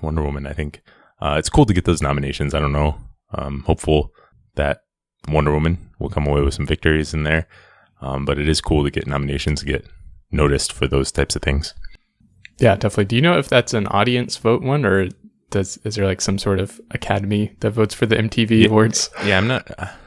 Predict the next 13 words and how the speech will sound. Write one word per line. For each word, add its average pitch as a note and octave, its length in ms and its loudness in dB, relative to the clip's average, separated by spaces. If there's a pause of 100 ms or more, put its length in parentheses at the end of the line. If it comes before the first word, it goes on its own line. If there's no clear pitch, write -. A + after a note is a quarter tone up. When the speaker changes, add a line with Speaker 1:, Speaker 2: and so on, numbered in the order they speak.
Speaker 1:
I'm B2 140 -6
not B2+ 140 -2
really C3 160 2
sure. C#3 320 0
That's F2+ 200 -4
something G2+ 420 0
I, F#2+ 320 2
I - 20 0
should F#2+ 160 -2
have F#2 80 -6
figured F#2+ 220 -2
out, A2 140 0
but D#2+ 240 0